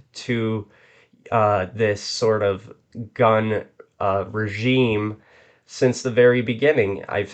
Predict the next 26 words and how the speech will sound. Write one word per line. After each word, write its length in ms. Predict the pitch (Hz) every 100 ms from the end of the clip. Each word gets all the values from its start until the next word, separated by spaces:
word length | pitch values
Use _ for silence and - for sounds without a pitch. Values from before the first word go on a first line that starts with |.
| -
I, 120 | 92
we've 220 | 113 107
seen 320 | - 139 131
Trudeau 600 | 113 - 117 113 113 107
use 520 | - 101 113 113 101 -
opportunities 1000 | - 104 110 - - 135 127 131 127 113
such 300 | - 101 113
as 120 | 92
mass 280 | 101 104 101
shootings 720 | - 127 113 117 113 107 - - _ _ -
to 180 | 123 110
implement 500 | 110 - 110 104 101
his 280 | 113 98
plans. 680 | - 120 110 117 117 113 - - _ _
So 300 | - - 117
to 160 | 110 127
see 260 | - 139 143
them, 460 | 143 123 110 95 -
uh, 160 | 104 98
step 480 | - - 117 110
back 360 | 107 107 104 -
or 120 | 107
abandon 560 | 101 98 101 101 104 101
it 220 | 95 -
is 160 | 107 92
very 540 | 101 113 113 110 95